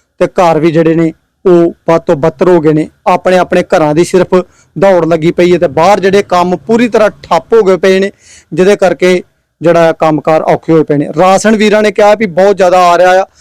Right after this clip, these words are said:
ਕਿਸੇ ਤਰ੍ਹਾਂ ਦੀ ਕੋਈ ਪ੍ਰੋਬਲਮ ਨਹੀਂ, ਪੂਰਾ ਰਾਸ਼ਨ ਪੂਰਤੀ ਹੋ ਰਹੀ ਹੈ। ਪਰ ਫਿਰ ਵੀ ਅਸੀਂ ਇੱਥੇ ਇਹੀ ਕਵਾਂਗੇ ਵੀ ਰਾਸ਼ਨ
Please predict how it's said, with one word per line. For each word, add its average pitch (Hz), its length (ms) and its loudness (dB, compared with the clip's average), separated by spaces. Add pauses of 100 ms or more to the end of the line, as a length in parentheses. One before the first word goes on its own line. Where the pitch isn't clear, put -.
(300)
ਕਿਸੇ 208 180 0
ਤਰ੍ਹਾਂ 202 180 0
ਦੀ 196 80 0
ਕੋਈ 190 120 0
ਪ੍ਰੋਬਲਮ 185 480 2
ਨਹੀਂ, 190 300 -4
ਪੂਰਾ 190 240 0
ਰਾਸ਼ਨ 175 320 -2
ਪੂਰਤੀ 165 440 -4
ਹੋ 196 120 4
ਰਹੀ 180 180 0
ਹੈ। - 60 -4 (200)
ਪਰ 180 140 0
ਫਿਰ 185 240 0
ਵੀ 190 80 0
ਅਸੀਂ 185 200 2
ਇੱਥੇ 185 260 2
ਇਹੀ 185 100 2
ਕਵਾਂਗੇ 180 340 0
ਵੀ 185 140 -4
ਰਾਸ਼ਨ 170 420 0